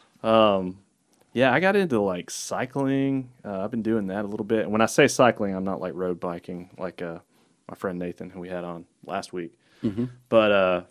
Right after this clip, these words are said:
Speaker 1: mountain biking, you know, has been really fun. Been really into
Speaker 2: Yeah.
Speaker 1: that lately. Um, haven't really, I don't know, man. It's, running is, like, a love-hate thing for me. Some days I love it, and then other times I'm just, like,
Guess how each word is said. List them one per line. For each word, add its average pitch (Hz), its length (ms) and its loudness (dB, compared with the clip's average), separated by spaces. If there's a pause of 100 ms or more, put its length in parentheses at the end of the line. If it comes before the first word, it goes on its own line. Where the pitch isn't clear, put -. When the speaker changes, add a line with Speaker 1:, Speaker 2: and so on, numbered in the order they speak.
(300)
Speaker 1:
mountain 101 320 0
biking, 92 520 -2
you 95 100 -10
know, 92 80 -8
has 90 120 -8
been 90 160 -12
really 90 220 -6
fun. 87 320 -12 (100)
Been 92 140 -14
really 90 180 -8
into 85 160 0
Speaker 2:
Yeah. 127 100 10
Speaker 1:
that 90 180 -10
lately. 87 280 -8 (220)
Um, 87 520 -4 (840)
haven't 123 280 -16
really, 104 360 -8 (200)
I 113 80 -16
don't 127 140 -6
know, 113 200 0
man. 98 240 -4
It's, 110 220 -4
running 139 460 6
is, 107 140 0
like, 104 300 2 (180)
a - 100 -16
love-hate 98 460 0
thing 90 140 -10
for 98 100 -14
me. 95 80 -8
Some 131 180 0
days 123 260 4
I 101 60 0
love 95 300 2
it, 110 220 0
and 92 80 -14
then 90 80 -12
other 90 160 -12
times 87 280 -12
I'm 85 120 -16
just, 80 200 -18
like, 80 180 -14